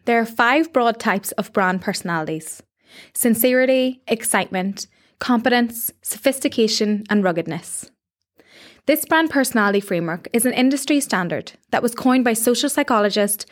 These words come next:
Jennifer Aaker. Each dimension has its own personality traits and strengths. Ideally, your brand personality should fall under one of the categories,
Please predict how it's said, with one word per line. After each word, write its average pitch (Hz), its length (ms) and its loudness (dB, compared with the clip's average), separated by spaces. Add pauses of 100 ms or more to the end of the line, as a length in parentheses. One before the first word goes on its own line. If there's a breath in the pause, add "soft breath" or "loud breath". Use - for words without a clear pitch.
(180 soft breath)
Jennifer 185 360 0
Aaker. 160 380 -4 (1080 loud breath)
Each 311 220 2
dimension 233 580 2 (100)
has 233 120 2
its 220 120 -4
own 208 180 2
personality 226 560 2
traits 175 400 -4
and 202 180 -2
strengths. - 520 -6 (720 loud breath)
Ideally, 269 640 4
your 233 100 2
brand 233 320 2
personality 185 680 0
should 220 240 -2
fall 240 220 4
under 240 200 4
one 202 220 0
of 214 80 -2
the - 80 -4
categories, 175 640 -4